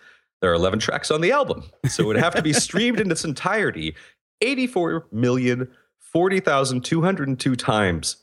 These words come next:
Speaker 1: to equal the three million some odd sales that she made. The album is forty-eight minutes and twenty seconds long
Speaker 2: <laughs>
Speaker 1: exactly. It would take over seven thousand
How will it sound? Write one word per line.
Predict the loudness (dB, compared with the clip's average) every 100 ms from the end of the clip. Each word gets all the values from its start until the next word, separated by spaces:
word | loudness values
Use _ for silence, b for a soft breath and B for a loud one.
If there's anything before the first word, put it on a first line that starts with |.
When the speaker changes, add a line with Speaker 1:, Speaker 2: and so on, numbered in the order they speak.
| -10
Speaker 1:
to | -4 -4
equal | 0 0
the | 0
three | -2 -2
million | 0 2 2 0
some | 0 0 0
odd | 0 0
sales | 0 0 -2
that | -4
she | -4
made. | -4 -6 -10 -20 _ _
The | 0
album | 2 2
is | 0
forty-eight | 0 0 2 2 0 -2 -2
minutes | 0 0 -2
and | -4
twenty | -4 -4 0
seconds | 0 0 0 -2
long | 0 2 2 0
Speaker 2:
<laughs> |
Speaker 1:
exactly. | 0 0 0 0 -2 -8 -10 -20 B B B B -2
It | -2
would | -2
take | -2 0
over | 0 0 0 -2
seven | -4 -2 0 0 -2 -2
thousand | 0 2 2 0 -4